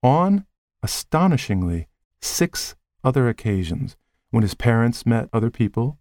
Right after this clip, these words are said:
and fell in love and married and ordered the instant integration of two families' lives, their laundry and their lore, and, to often disastrous effect, their D N A. The Morgans, followed by the DiNardos,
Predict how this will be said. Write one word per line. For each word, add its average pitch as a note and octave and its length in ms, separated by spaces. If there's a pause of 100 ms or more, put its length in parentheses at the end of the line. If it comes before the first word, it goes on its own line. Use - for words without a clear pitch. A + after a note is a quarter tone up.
(140)
and - 100
fell A2 280
in A2 80
love A2 460 (180)
and F#2 180
married A2+ 500 (440)
and C3 120
ordered D3+ 340
the D3 160
instant D3 440
integration A#2 680
of F2 200
two A#2+ 180
families' G#2 580
lives, F2+ 560 (560)
their G#2 140
laundry G#2 680 (240)
and G#2+ 120
their G#2 120
lore, F#2+ 560 (840)
and, A2 480 (160)
to - 220
often G2+ 480
disastrous G#2 840
effect, - 460 (220)
their F#2+ 140
D G2+ 240
N F#2 120
A. G2+ 340 (1120)
The A#2+ 120
Morgans, A2 680
followed F#2 380
by F#2+ 160
the G2+ 100
DiNardos, G#2+ 760